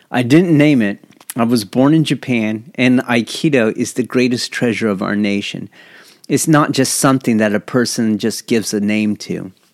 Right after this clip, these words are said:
Oh, let's go back to that one line. He says he doesn't own Aikido.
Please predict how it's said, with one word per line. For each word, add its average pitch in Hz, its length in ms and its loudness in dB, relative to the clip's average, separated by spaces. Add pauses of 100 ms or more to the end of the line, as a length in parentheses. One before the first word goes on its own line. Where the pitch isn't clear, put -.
(580)
Oh, 110 160 2
let's 107 240 0
go 127 140 2
back 110 280 0
to 113 120 0
that 92 200 -2
one 98 300 -4
line. 92 380 -6 (3000)
He 107 160 -6
says 107 300 -2
he 117 100 2
doesn't 104 380 -2
own 101 220 0
Aikido. 95 720 -4